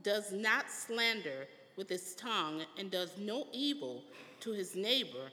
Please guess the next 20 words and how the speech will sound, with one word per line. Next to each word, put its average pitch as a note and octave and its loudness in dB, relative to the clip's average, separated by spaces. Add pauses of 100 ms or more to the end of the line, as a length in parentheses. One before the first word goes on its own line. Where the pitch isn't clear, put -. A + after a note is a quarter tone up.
(400)
nor C#4 4
takes C4+ -2
up A3 -2 (240)
reproach A3+ -2
against F#3+ -4
his F3+ -4
friend. A3+ -2 (760)
He A#3+ 0
who A3 -4
eyes A3 4 (300)
a G3+ 2
veiled G#3 2 (160)
person, F3 -2 (260)
a F#3 -4
vile A3+ 4
person, E3+ -4 (380)
and G#3 2
despise, F#3+ 2 (1000)
but A3 4
who G#3+ -6